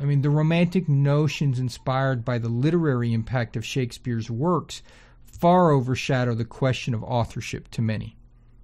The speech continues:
Is it still relevant today? Yes, I, I, I think the question becomes more relevant as time goes on, because as the historical person of William Shakespeare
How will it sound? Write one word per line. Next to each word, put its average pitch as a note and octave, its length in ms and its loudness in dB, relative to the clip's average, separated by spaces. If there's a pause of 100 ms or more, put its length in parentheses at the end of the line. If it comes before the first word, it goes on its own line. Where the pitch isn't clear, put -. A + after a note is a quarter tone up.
(640)
Is E3 120 2
it - 100 0
still G3 200 0
relevant F3 420 0
today? D#3+ 400 0 (1000)
Yes, G#3+ 340 2
I, D3+ 60 -2
I, D3 380 -4
I D#3 40 0
think G3+ 240 2
the E3+ 80 -2
question E3+ 420 2
becomes C3+ 380 0
more D#3 200 4
relevant C3 500 0 (320)
as C3+ 160 -4
time D#3 480 -2
goes B2+ 260 -2
on, D3+ 300 0 (600)
because D3+ 420 2
as D3 160 0
the C#3 140 0
historical E3 840 2
person C3+ 460 -2
of A#2+ 100 -2
William B2 260 0
Shakespeare B2+ 720 -4